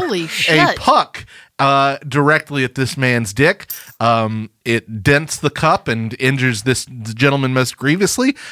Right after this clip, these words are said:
Speaker 2: but this is not where it stops. Where it stops is they test the cup using a pogo stick.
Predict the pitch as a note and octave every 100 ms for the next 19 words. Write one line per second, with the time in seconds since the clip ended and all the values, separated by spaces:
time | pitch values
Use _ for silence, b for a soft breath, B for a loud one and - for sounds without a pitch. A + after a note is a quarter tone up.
0 | - D#3 B3+ C4 A#3+ G#3+ D#4 A3 D#3+ D#3+
1 | D3+ - A2+ D#2+ - - B B E3+ E3
2 | - A#3 D4 C4 - A#2+ A2+ B2+ - _
3 | C#3+ C3+ - A3+ - - - C3+ B2 -
4 | B B B C3+ D#3 D#3+ D3+ C3 B2+ B
5 | C3 - B2 F#2+ F2 - - - -